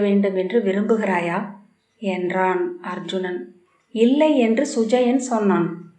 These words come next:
சிரித்தபடி, "ஏன்?" என்றான் அர்ஜுனன். "நான் அரிஷ்ட நேமியைப் போல் பெரிய யோகியாக மாறி வெள்ளை யானை மேல் ஏறி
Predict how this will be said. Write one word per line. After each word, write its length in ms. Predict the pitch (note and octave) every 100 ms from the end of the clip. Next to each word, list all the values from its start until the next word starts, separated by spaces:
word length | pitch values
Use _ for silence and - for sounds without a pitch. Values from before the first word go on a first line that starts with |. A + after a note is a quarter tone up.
| _ _ -
சிரித்தபடி, 800 | - F#3+ G#3 G3+ G3 F3+ G3 F3+ E3+ - F3+ F#3
"ஏன்?" 240 | G3+ C4 - -
என்றான் 600 | G3 F#3 F3+ F#3 F#3 F3+ F3 -
அர்ஜுனன். 540 | F#3 - F#3+ F3 G3 - - _ _ _ -
"நான் 300 | F#3 F#3 G#3+
அரிஷ்ட 440 | F#3 G3+ A3+ A#3
நேமியைப் 500 | G#3+ G3 G3 F#3+ F#3
போல் 200 | F#3+ A3+
பெரிய 340 | G#3 F#3 F#3+ G#3+ G3+
யோகியாக 680 | F#3 G#3+ A#3 G#3 G3 G#3+ G3+
மாறி 320 | F3+ F#3 A3+
வெள்ளை 360 | F3 F#3 C4 B3+
யானை 300 | A3 G#3 G3+
மேல் 280 | G3 G3+ G3+
ஏறி 420 | F#3 F3+ F#3 G3+